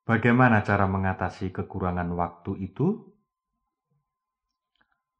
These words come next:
Untuk mengatasi kekurangan seperempat hari,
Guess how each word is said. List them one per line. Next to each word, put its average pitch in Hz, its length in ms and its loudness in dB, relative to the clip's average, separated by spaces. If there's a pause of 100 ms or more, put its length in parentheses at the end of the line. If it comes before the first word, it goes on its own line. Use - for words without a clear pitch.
(960)
Untuk 147 320 2
mengatasi 139 640 2
kekurangan 117 640 2
seperempat 104 640 -2
hari, 117 640 -2